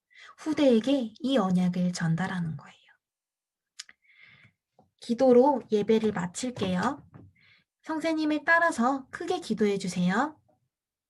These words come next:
기도하시겠습니다. 하나님 감사해요. 세계복음화의 주역으로서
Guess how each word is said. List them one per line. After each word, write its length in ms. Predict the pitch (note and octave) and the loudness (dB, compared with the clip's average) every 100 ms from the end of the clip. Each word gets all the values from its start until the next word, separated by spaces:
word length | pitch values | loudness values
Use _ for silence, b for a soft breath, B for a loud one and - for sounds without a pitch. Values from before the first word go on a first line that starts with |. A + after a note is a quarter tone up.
| _ | _
기도하시겠습니다. 1200 | A#3 C4 C4+ C4+ B3+ A#3 G#3+ G3 F3+ G#3 C#4+ - _ _ _ _ _ _ _ _ | 0 4 4 4 0 -2 -2 -6 -2 0 -2 -8 _ _ _ _ _ _ _ _
하나님 640 | - D#4+ E4 D#4+ D#4 D#4 | -4 0 0 0 -2 -4
감사해요. 1000 | D4+ G#3+ G3 G3 B3+ G#3 F#3 G#3 A3+ F#3 _ _ _ _ _ _ _ _ _ _ _ _ _ _ _ _ _ _ _ _ _ _ _ _ _ _ _ _ b b b b | -4 -6 -4 0 2 2 0 0 -2 -6 _ _ _ _ _ _ _ _ _ _ _ _ _ _ _ _ _ _ _ _ _ _ _ _ _ _ _ _ b b b b
세계복음화의 1160 | E4+ E4+ F4+ E4+ D#4 D#4+ D4+ D4 C#4 C4+ C4+ | -4 -2 -2 -2 0 4 6 6 6 4 2
주역으로서 1000 | C4+ A3+ A#3 A#3 G#3 G3 F#3 C#4+ C#4 A3 | 0 4 6 6 2 -2 0 0 0 -2